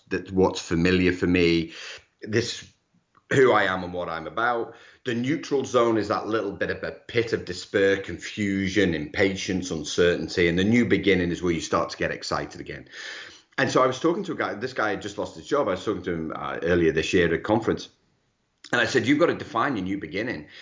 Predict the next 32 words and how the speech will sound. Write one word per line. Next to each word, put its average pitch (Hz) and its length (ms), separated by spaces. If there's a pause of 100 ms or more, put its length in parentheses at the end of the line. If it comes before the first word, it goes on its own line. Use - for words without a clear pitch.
(180)
If 135 160
you 180 80
want 180 160
to - 60
get 156 280
there, 90 140
you've 101 240
got 117 100
to 104 60
define 98 560
what 127 160
does 127 140
that 101 140
new 101 140
beginning 95 380
look - 180
like." 90 180
If 131 140
you 214 80
sit - 240
at 110 60
home 131 340
and 98 100
focus 104 360
on 92 100
the 87 60
fact - 260
that 92 140
you've 85 160
lost 80 300
your 82 120
job, 87 500